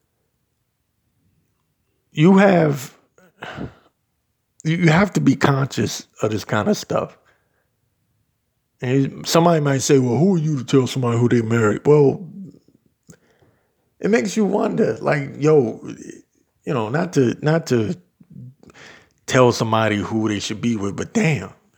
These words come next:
<laughs> all the dudes you pick, you, you pick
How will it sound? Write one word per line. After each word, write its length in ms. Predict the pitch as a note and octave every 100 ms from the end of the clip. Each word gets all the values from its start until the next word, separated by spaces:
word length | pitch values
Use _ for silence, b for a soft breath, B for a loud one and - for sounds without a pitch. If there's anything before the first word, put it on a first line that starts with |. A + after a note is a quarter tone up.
| _ _
<laughs> 360 | _ _ _
all 600 | B2 A2+ C3+ - - D#3+
the 100 | E3 B2+
dudes 440 | - C3+ A3+ - E3
you 140 | C#3
pick, 460 | - - C3 - _ B B B B B B B _ -
you, 240 | C#3+ D3+
you 180 | C#3+ D3+
pick 560 | D3+ - D3 - -